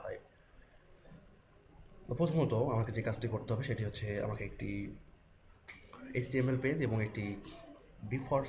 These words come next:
সিএসএস পেজ তৈরি করে নিতে হবে এবং সেখানে কনটেন্ট পেস্ট করতে হবে। Then আমরা আমাদের রেসপন্সিভ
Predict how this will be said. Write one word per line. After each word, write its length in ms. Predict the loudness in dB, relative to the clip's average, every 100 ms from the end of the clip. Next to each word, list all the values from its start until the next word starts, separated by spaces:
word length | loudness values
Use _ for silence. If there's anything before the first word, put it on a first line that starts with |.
| -2
সিএসএস 380 | 0 0 -2 -2
পেজ 120 | -2 0
তৈরি 140 | 0 0
করে 120 | 0 -2
নিতে 140 | 0 2
হবে 120 | 2 2
এবং 100 | 0
সেখানে 200 | -2 -2 -2
কনটেন্ট 340 | -4 -2 -2 0
পেস্ট 180 | -2 -4 -8
করতে 200 | -10 -8
হবে। 160 | -8 -8 -12 -16 -20 -20 -18 -2
Then 160 | 2 2 2 0
আমরা 140 | 0 0 0
আমাদের 180 | -2 -2
রেসপন্সিভ 360 | -2 -6 -4